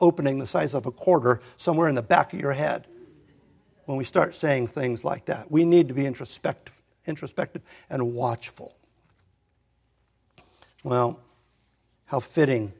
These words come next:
in writing to a church which allowed itself to be molded into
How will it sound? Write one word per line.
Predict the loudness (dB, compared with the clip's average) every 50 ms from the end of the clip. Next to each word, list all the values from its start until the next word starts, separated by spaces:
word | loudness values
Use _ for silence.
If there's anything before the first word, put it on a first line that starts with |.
| _ _ _ _ _ _ _ _ _ _ _ _ _ _ -4
in | 2 6
writing | 10 10 12 10 10 6 2 0 -2
to | -4 -8 -10
a | -12
church | -14 -10 0 4 6 6 6 6 4 -2 -10 -16 -16 -16 -20 _ _ _ _ _ _ _ _ _ _ _ _ _ _ _ _ _ _ _
which | -6 -4 0 4
allowed | 8 12 12 12 12 10
itself | 8 4 4 6 6 6 6 4 2 -2
to | -6 -4
be | -2 -2
molded | -2 0 0 4 6 8 8 8 8 6 4 2 0 0 -4 -10 -20 _ _ _ _ _ _ _ _ _ _ _ _ _ _ _ _ _ _ _ _ _ _ _ _ _ _ 8
into | 10 10 10 10 8 8 8 10 10 10 8 8 6 2 0